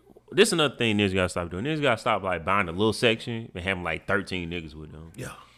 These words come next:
Speaker 1: Like, that shit was disgusting.
Speaker 2: That's
Speaker 1: Like,
Speaker 2: stupid.
Speaker 1: like, nigga bought this little ass, like, this shit like a bench. And, like, already three niggas,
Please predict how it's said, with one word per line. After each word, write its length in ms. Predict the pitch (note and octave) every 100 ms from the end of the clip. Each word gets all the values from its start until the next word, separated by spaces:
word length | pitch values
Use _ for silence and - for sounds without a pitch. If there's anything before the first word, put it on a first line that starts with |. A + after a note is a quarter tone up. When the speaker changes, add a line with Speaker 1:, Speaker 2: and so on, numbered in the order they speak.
| _ _
Speaker 1:
Like, 120 | A2
that 120 | F#3
shit 140 | F#3+ C#3+
was 100 | G2+
disgusting. 560 | F2+ - A#2 G2+ F2
Speaker 2:
That's 180 | E2 E2
Speaker 1:
Like, 80 | E2+
Speaker 2:
stupid. 400 | - C#3 G#2 -
Speaker 1:
like, 220 | G2+ G2+
nigga 200 | B2+ E3 B2
bought 180 | A2+
this 140 | B2 A2
little 340 | A2 A2+ A2+
ass, 420 | G#2+ G#2+ G#2+ G2+
like, 240 | F#2 F2 E2+
this 120 | G#2
shit 140 | C3+
like 160 | G#2+ F#2+
a 40 |
bench. 640 | D#2+ D#2 F#2+ D#2 - - - _ _ _ _ _ _ _ _ -
And, 140 | G2
like, 260 | E2 E2+ E2 - _ _ -
already 400 | - G#2 B2 A#2
three 220 | G2+ C#3 C3+
niggas, 360 | B2+ A#2 A2+